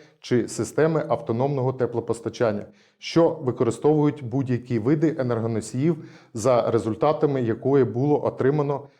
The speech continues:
висновок щодо чотирьохста багатоквартирних будинків.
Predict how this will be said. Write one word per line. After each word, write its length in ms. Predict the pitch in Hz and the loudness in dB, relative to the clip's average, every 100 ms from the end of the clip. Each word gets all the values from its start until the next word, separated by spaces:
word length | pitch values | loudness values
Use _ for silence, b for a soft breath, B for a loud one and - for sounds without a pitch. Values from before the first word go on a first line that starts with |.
| B B | B B
висновок 680 | 120 139 180 165 160 160 - | 0 2 2 0 0 -4 -6
щодо 440 | - 151 127 123 | 2 4 4 2
чотирьохста 680 | - - 135 123 - - 160 | 0 0 2 2 0 0 0
багатоквартирних 960 | 131 113 127 110 117 110 147 143 117 | 2 -2 -2 -2 -2 0 0 0 -2
будинків. 540 | 110 107 113 98 - | -2 0 0 -2 -8